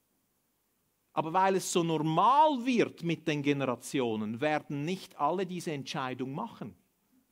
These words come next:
Das Millennium ist dasselbe wie jetzt. Einfach das sichtbare Reich.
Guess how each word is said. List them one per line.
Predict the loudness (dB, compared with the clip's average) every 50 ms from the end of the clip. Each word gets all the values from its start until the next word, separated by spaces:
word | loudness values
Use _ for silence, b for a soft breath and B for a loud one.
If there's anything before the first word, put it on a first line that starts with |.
| _ _ _ _ _ _ _ _ _ _ _ _ _ _ _ _ _ _ _ _ _ _
Das | -2 -2 0
Millennium | 2 4 4 6 4 4 2 2 2 2 2 2 0 -4 -10 _ _
ist | -4 -4 -2 -2 -4
dasselbe | -4 -4 -2 0 4 4 4 4 2 0 0 0
wie | 0 2 2
jetzt. | 2 2 0 -4 -10 -14 -14 -14 _ _ _ _ _ _
Einfach | -2 -2 0 0 -2 -2
das | -2 -4 -4 -4 -4 -2
sichtbare | -2 -2 -2 -2 -10 0 2 2 4 4 4 4 4
Reich. | 4 4 4 2 0 -4 -8 -12 -18